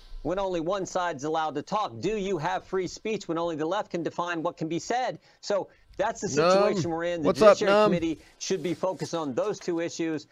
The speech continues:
Speaker 1: Instead, they pass radical things like defund the police, federal, uh, federal control of elections, and now an amnesty bill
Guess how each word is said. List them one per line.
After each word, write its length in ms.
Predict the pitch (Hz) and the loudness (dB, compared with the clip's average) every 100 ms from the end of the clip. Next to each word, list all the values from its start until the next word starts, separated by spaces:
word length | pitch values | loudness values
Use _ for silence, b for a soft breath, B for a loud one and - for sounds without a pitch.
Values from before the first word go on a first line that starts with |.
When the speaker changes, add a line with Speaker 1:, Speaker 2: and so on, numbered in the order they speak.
| b b | b b
Speaker 1:
Instead, 340 | 135 - 175 | -10 -4 -2
they 140 | 165 160 | -2 -2
pass 340 | 156 151 147 | -2 -4 -4
radical 360 | 160 180 180 175 | -4 -4 -4 -6
things 300 | - 170 147 | -4 -4 -2
like 180 | 147 107 | -4 -4
defund 340 | 196 196 175 | -6 -4 -4
the 60 | 151 | -6
police, 440 | - 156 175 160 | -4 -4 -2 -4
federal, 420 | - 185 190 151 - | -4 -2 -4 -4 -4
uh, 220 | 139 131 | -2 -2
federal 400 | 180 185 165 147 | -4 -2 -4 -4
control 460 | - - - 185 | -6 -8 -4 -2
of 60 | 175 | -2
elections, 600 | 139 143 180 - 170 143 b b b | -2 -4 -6 -6 -6 -8 b b b
and 100 | 139 | -4
now 200 | 165 156 | -4 -4
an 60 | |
amnesty 420 | 156 185 175 - 139 | -4 -4 -4 -4 -4
bill 400 | 107 135 135 | -2 -2 -2